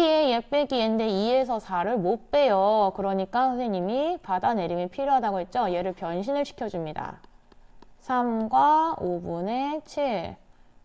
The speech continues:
빼기 이와 오분의 사는 지금 변신만 시켜준 거고 이제 빼는 거예요. 이제 얘 빼기 얘, 얘 빼기 얘 하면은 일과 오분의 삼입니다. 넘어갈게요.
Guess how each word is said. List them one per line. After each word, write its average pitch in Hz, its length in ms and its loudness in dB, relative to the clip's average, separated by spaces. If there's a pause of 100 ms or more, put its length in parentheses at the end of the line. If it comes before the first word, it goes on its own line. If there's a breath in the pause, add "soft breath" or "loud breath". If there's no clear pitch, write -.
(140)
빼기 254 680 0
이와 233 420 2
오분의 190 720 -4
사는 285 1300 -6 (200)
지금 254 260 0
변신만 233 580 0
시켜준 254 440 -2
거고 226 240 0
이제 196 260 -4
빼는 277 380 -4
거예요. 175 420 -2
이제 208 300 -2
얘 165 140 -4
빼기 190 260 -2
얘, 226 260 -2
얘 175 100 -2
빼기 175 340 -4
얘 165 160 -4
하면은 208 520 -2 (420 loud breath)
일과 214 680 0 (100)
오분의 180 680 -6
삼입니다. 233 1500 -4 (2000 loud breath)
넘어갈게요. 214 1400 0